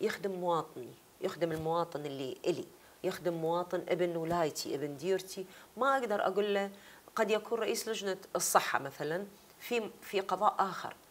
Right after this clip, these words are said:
أنا ما أقدر أقول له: "روح لفلان". أنا الآن هو يعرفني، يعرف أنه أنا انتخبت الحجية، الحجية راح تقوم لي بهذا الموضوع، فبالتالي أنا هذا الشخص،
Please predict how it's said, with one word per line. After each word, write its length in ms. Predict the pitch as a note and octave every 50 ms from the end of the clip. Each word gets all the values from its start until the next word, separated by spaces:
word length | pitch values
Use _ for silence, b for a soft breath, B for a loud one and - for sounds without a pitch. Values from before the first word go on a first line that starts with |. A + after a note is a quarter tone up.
| - - -
أنا 120 | F#3 G3 F#3
ما 120 | G#3 C#4+
أقدر 160 | E4 D#4 B3+ A3
أقول 240 | - F#3+ F#3 F#3+ F#3
له: 80 | F3+
"روح 240 | E3+ F3 F#3 F3+ F3+
لفلان". 380 | E3+ - - E3 D#3 D3 C#3 B2 - - b b b b -
أنا 140 | A3 A#3 A3+
الآن 360 | E3 C3 - - G#3 A3+ G3+
هو 120 | F#3 A3 G#3+
يعرفني، 480 | G3 D#3+ - B3 C4 - - - A2+ - - - B B B B B B B -
يعرف 360 | - G3+ G3 A#3 A#3 A3+ - F3
أنه 240 | D3 C#3+ C#3+ D3 - G3 G#3
أنا 100 | G#3 G#3
انتخبت 440 | G3 F3+ - G3 - A3 G#3 G#3 -
الحجية، 540 | F3 - - D#3+ C3 - - - - - - B B B D#3+ D#3+ B B
الحجية 420 | E3 E3 - E3+ D#3+ D#3 G#3 A3+ F3+
راح 180 | D#3 - -
تقوم 280 | - - - - G#3+ G#3+
لي 80 | G#3 G3
بهذا 280 | G3 G3 G3 G#3+ G3+ G3+
الموضوع، 380 | F3 D3 C3 A#2+ - - - - B B B B B B B
فبالتالي 640 | - - G3 F3+ F#3+ - - A3 G3+ G3 F3+ E3 C#3+
أنا 320 | E3 F3+ E3 E3 D#3+ F3
هذا 80 | E3+ E3+
الشخص، 500 | D#3+ - - D#3+ - F#3 F#3 F3+ -